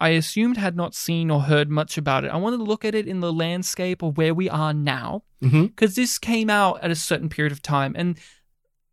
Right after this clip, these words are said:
Speaker 1: superhero media has changed, uh, musicals have changed.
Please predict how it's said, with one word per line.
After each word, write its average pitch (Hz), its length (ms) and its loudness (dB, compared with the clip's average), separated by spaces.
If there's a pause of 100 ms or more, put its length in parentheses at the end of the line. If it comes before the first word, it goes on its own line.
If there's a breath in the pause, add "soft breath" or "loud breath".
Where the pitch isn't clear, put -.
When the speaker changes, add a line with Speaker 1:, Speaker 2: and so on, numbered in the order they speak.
(120)
Speaker 1:
superhero 247 760 2
media 262 320 2
has 262 200 -2
changed, 269 680 0 (380 soft breath)
uh, 156 240 6
musicals 247 680 4
have 277 200 -2
changed. 254 680 -2